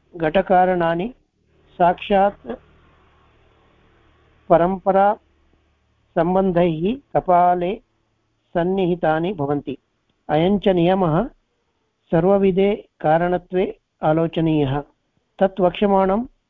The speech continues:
समवायिकारणं वा भवेत्, असमवायिकारणं वा, तथा सर्वभावजन्य-, भावजन्यान् प्रति द्रव्यमेव समवायिकारणमिति सङ्ख्यादिगुणानामपि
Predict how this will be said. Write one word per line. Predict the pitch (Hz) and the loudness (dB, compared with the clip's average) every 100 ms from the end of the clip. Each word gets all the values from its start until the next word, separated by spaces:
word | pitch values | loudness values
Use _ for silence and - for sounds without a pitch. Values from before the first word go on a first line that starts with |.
| _ | _
समवायिकारणं | 190 185 190 202 190 175 180 175 170 196 - - | -4 2 2 2 0 0 0 -2 -4 -8 -12 -2
वा | 160 170 | 0 0
भवेत्, | 147 160 185 220 - | 0 -2 -2 -4 -10
असमवायिकारणं | 151 165 175 180 180 180 165 165 156 | -8 -4 0 0 0 -2 -4 -2 -2
वा, | 147 127 - _ _ _ _ - | 0 0 -4 _ _ _ _ -6
तथा | 139 165 196 - _ _ _ _ _ _ _ - | 0 2 2 -4 _ _ _ _ _ _ _ -4
सर्वभावजन्य-, | 170 170 190 202 - _ _ _ _ _ _ 170 147 156 185 208 190 190 190 196 - _ _ _ - | 0 2 2 0 0 _ _ _ _ _ _ -4 0 2 2 2 -2 -2 -2 -4 -10 _ _ _ -4
भावजन्यान् | 151 170 196 180 180 185 185 185 | 0 2 0 -2 -2 0 0 -2
प्रति | 170 165 202 277 _ _ 202 | -4 -4 -6 -8 _ _ -2
द्रव्यमेव | 156 156 185 202 196 196 202 | 0 2 2 2 2 0 0
समवायिकारणमिति | 214 170 175 180 190 185 170 170 170 160 151 170 240 _ _ _ _ - | -2 -2 0 0 -2 0 -2 0 -2 -4 -6 -8 -8 _ _ _ _ -4
सङ्ख्यादिगुणानामपि | 170 180 196 196 190 185 170 175 185 185 180 175 170 202 254 | 0 0 2 2 2 -2 -2 0 0 0 -2 -2 -4 -4 -8